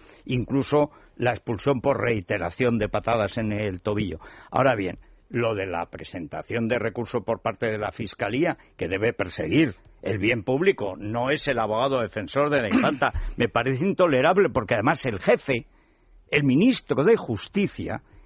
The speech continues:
es imputable, debería estar imputado en ese caso.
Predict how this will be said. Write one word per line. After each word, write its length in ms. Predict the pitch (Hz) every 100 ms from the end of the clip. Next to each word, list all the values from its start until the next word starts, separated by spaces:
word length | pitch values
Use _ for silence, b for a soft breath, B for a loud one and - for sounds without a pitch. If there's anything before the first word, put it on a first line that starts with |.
| b b -
es 360 | 262 254 - -
imputable, 880 | 196 156 139 131 233 226 117 101 -
debería 380 | 143 160 170 -
estar 280 | - 226 254
imputado 520 | 226 170 165 226 240
en 120 | 208
ese 240 | 175 135 113
caso. 400 | 240 - 135